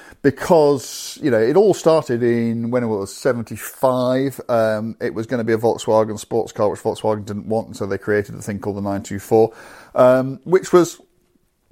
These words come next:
um, not a, you know, particularly great car, even, um, you know, back when it was new. But the way they developed it into other stuff,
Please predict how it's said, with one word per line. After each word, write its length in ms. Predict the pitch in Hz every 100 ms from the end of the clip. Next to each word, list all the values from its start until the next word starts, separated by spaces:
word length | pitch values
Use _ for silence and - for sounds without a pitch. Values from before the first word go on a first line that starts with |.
| _ _ _ _ _ _ _ -
um, 320 | 127 135 143 143
not 160 | 196
a, 160 | 175 127 - _ - 147 - 135
you 80 |
know, 80 | 120
particularly 540 | 110 - 165 117 104 101
great 420 | - - 110 -
car, 380 | 113 110 107 -
even, 540 | 127 113 117 113 113 -
um, 580 | 117 113 110 110 107 - _ _ _ _ _ _ _ _ _ - _
you 120 | 131
know, 220 | 110 107 110 -
back 640 | 95 - - - 90 123 120
when 140 | 117
it 80 | 120
was 200 | 117 117
new. 200 | 151 95
But 300 | 101 120 - - - -
the 100 | 135
way 300 | 151 202 190
they 180 | 160
developed 600 | 123 110 123 185 165 -
it 340 | - - - - _ _ -
into 840 | 123 120 117 - 123 117 113 110 -
other 260 | 131 113
stuff, 520 | 110 - 147 - -